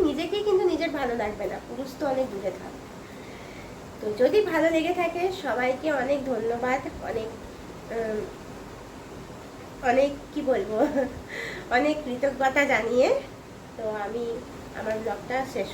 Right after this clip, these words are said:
করলাম এখানে। অনেক বড় হয়ে গেছে ব্লগটা, প্রায় সতেরো আঠেরো মিনিটের <laughs> ভিডিও হয়ে গেছে। তো যাই হোক,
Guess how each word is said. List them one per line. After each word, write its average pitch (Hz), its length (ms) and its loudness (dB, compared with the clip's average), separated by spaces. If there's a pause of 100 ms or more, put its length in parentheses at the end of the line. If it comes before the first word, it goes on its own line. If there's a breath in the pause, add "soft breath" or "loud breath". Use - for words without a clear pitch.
করলাম 247 280 2
এখানে। 240 320 0
অনেক 226 360 0
বড় 190 200 -2
হয়ে 247 220 4
গেছে 254 240 0
ব্লগটা, 233 500 -4 (640 loud breath)
প্রায় 269 280 6
সতেরো 233 400 -2
আঠেরো 262 280 2
মিনিটের 247 460 2 (140)
<laughs> 294 140 4
ভিডিও 277 340 4
হয়ে 269 200 6
গেছে। 262 320 2 (720 loud breath)
তো 277 100 -2
যাই 294 360 6
হোক, 370 220 6